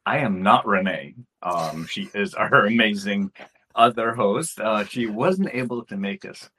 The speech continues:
make it today, so I am filling in. Um, I'm doing my part and her part. So for those of you following us on LinkedIn,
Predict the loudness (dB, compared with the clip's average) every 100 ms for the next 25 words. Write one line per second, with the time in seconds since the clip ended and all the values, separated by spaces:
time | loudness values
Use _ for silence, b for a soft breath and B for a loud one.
0 | _ -2 -2 -2 -10 -12 -8 -8 -8 -8
1 | -8 -8 -10 -10 -12 -12 -10 -8 -6 -6
2 | -6 -8 _ b b -2 -2 0 -4 -6
3 | -10 -16 -14 -12 -10 -12 -8 -6 -4 -4
4 | -4 -6 -12 -10 -12 -12 -16 -16 _ _
5 | _ _ -6 -2 -2 -4 -6 -6 -2 0
6 | 0 -4 -8 -8 -4 -2 -2 -4 -6 -8
7 | -6 -6 -4 -6 -8 _ -10 -10 -10 -12